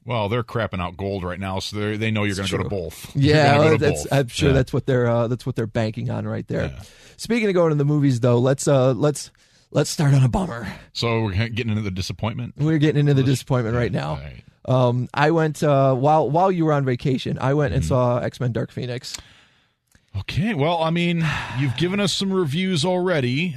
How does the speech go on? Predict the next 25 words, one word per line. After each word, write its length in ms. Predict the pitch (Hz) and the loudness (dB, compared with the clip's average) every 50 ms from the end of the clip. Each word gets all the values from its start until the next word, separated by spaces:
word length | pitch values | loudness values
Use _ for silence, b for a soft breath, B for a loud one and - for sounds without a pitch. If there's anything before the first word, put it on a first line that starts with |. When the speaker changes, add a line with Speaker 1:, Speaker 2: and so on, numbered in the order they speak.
| - | -8
Speaker 1:
uh, 400 | - 123 120 117 110 107 104 104 104 | -8 -6 -4 -2 -2 -2 -2 -2 -2
that 140 | 107 110 | -2 -2
you've 220 | 113 120 110 98 - | -2 -2 -2 -2 -2
heard. 600 | - - - 196 180 120 80 78 80 87 151 165 - | -6 -6 -4 -2 -2 -2 -4 -6 -8 -8 -10 -6 -2
Speaker 2:
Yeah. 380 | 147 139 135 127 123 117 151 156 143 175 | 0 0 2 2 0 -2 -4 -8 -8 -4
Speaker 1:
And 540 | 107 101 104 104 104 104 101 98 95 - - - | -2 0 0 0 0 0 0 -2 -2 -4 -6 -4
already 420 | 127 143 185 185 170 175 160 160 | -2 -2 0 0 0 0 0 0
they've 280 | 156 139 139 113 98 104 | 0 0 0 -2 -2 -4
all 160 | 135 131 131 127 | -4 -4 -2 -2
been 180 | 127 123 123 | -2 -2 -2
negative. 560 | 117 113 104 87 87 80 78 71 62 60 - - | 0 -2 -2 -2 -4 -6 -6 -8 -10 -14 -12 -8
Speaker 2:
Yeah. 320 | 127 131 - - - - - _ _ _ _ _ _ _ | -6 -6 -6 -8 -12 -18 -20 _ _ _ _ _ _ _
Speaker 1:
I 120 | - 90 98 | -4 -2 -2
was 240 | 95 90 87 - | 0 -2 -2 -4
kinda 260 | - - 135 170 175 147 | -4 -4 -2 -2 0 0
hoping 300 | 123 135 123 101 117 120 | -2 -2 -2 -4 -4 -6
you'd 140 | 117 113 104 | -6 -6 -6
get 140 | 104 110 - | -8 -10 -8
something 420 | - - - 143 147 - 156 151 | -8 -6 -6 -6 -6 -6 -8 -8
positive 480 | 131 - 151 147 143 135 147 151 147 127 | -6 -4 -4 -2 -2 -2 -4 -4 -4 -4
because 260 | 120 117 - 113 87 | -4 -4 -2 -2 -2
you 120 | 90 92 98 | -2 -2 -2
are 160 | 107 113 117 | -2 -2 -2
an 80 | 117 | -2
X-Men 260 | 113 117 151 175 190 | -2 -2 0 0 0